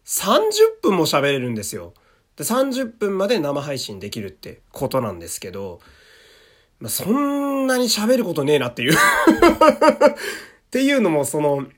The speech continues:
僕一個気づいたのが、その、まあ、まさに今やってるこの昼のラジオなんですけど、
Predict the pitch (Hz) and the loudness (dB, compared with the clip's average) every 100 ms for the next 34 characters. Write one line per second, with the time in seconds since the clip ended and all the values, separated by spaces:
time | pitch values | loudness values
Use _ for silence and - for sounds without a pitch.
0 | - 156 160 208 - 226 151 175 185 - | -2 0 2 0 0 -6 -6 -4 2 4
1 | 175 139 117 107 113 101 98 113 104 101 | 4 -2 -4 -6 -8 -10 -10 -12 -10 -12
2 | 95 _ _ _ _ _ _ _ - 147 | -14 _ _ _ _ _ _ _ 4 4
3 | 143 214 233 147 165 165 117 110 117 110 | 6 4 4 4 2 2 0 -2 -8 -8
4 | 113 107 151 165 175 165 170 143 113 98 | -8 -6 0 2 2 2 0 -4 -6 -8
5 | 90 87 - 90 92 87 | -12 -12 -12 -12 -14 -16